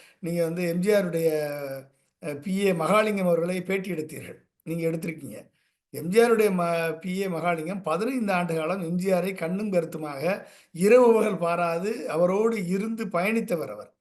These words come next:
அவரோடு இருந்து அவர் பல்வேறு சரித்திர சான்றுகள், அ, சம்பவங்களை அவர் தன்னடக்கத்தை கொண்டவர் அவர். இன்றைக்கு அவர் வந்து ஒரு,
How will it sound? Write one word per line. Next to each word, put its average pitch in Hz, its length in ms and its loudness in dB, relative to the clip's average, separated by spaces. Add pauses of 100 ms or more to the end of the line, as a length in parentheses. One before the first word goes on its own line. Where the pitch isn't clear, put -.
(280)
அவரோடு 214 500 6
இருந்து 196 460 -2
அவர் 180 340 0
பல்வேறு 214 520 4
சரித்திர 220 500 -2
சான்றுகள், 208 680 -2 (420)
அ, 185 320 4
சம்பவங்களை 208 600 2
அவர் 180 300 4 (600)
தன்னடக்கத்தை 185 640 -4
கொண்டவர் 190 440 0
அவர். 110 200 -8 (100)
இன்றைக்கு 196 340 2
அவர் 208 200 4
வந்து 214 500 4
ஒரு, 190 480 -2